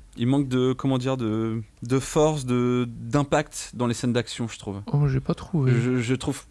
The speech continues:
Speaker 1: je trouve qu'elles sont pas si, euh, enfin, je sais pas, je, je trouve qu'elles sont... tu sens que c'est pas, c'est,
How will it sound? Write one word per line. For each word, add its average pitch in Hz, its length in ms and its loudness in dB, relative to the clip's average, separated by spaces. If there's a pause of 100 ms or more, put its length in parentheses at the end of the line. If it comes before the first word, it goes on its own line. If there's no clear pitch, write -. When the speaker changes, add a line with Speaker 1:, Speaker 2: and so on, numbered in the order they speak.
(580)
Speaker 1:
je - 120 -12
trouve 151 140 -6
qu'elles 135 160 0
sont 127 160 0
pas 135 220 2
si, - 960 -4
euh, 120 280 2
enfin, 127 160 -4
je 113 60 -2
sais 151 80 2
pas, 139 200 4
je, 135 100 0
je 120 100 -2
trouve - 140 -6
qu'elles 143 140 2
sont... - 180 -2 (260)
tu - 120 0
sens 208 180 4
que 196 60 2
c'est 165 140 4
pas, 151 140 4
c'est, - 300 2